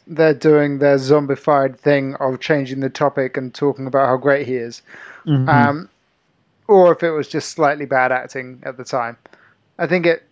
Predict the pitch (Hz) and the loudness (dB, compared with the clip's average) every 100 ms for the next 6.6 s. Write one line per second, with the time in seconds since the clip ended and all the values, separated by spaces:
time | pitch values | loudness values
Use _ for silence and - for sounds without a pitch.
0 | _ - - 165 160 156 135 139 135 135 | _ -14 -2 2 2 2 -2 -6 -4 -4
1 | 131 - _ _ _ _ - 170 165 165 | -4 -6 _ _ _ _ -2 0 2 4
2 | 180 175 151 170 147 160 151 143 143 151 | 4 4 2 0 0 -4 -4 -4 0 0
3 | 147 147 - 156 147 143 143 139 139 143 | 0 -6 -8 -8 -4 -4 -2 -2 -2 -4
4 | - 139 135 135 135 _ _ _ 160 151 | -4 -4 -4 -8 -16 _ _ _ -8 -4
5 | 143 131 - _ _ _ _ _ _ - | -2 -4 -6 _ _ _ _ _ _ -10
6 | - 156 - 143 135 | -2 -2 -2 -6 -6